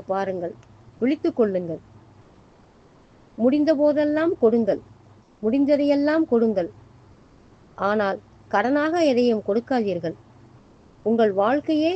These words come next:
ஒரு கடனாக ஆகாதவாறு பார்த்து கொள்ளுங்கள். அது கடனாக ஆனால் உடனே திருப்பி செலுத்த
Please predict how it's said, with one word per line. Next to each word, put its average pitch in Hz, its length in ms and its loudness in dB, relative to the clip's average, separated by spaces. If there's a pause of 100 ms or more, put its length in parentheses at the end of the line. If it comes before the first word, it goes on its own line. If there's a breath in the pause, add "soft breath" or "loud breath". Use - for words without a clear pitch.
(160)
ஒரு 220 240 0
கடனாக 262 440 0 (200)
ஆகாதவாறு 269 680 -2
பார்த்து 220 320 -6
கொள்ளுங்கள். 180 440 -6 (1700)
அது 190 260 -2
கடனாக 269 440 0 (220)
ஆனால் 233 280 0 (640)
உடனே 285 360 0 (100)
திருப்பி 330 300 -2
செலுத்த 277 340 -2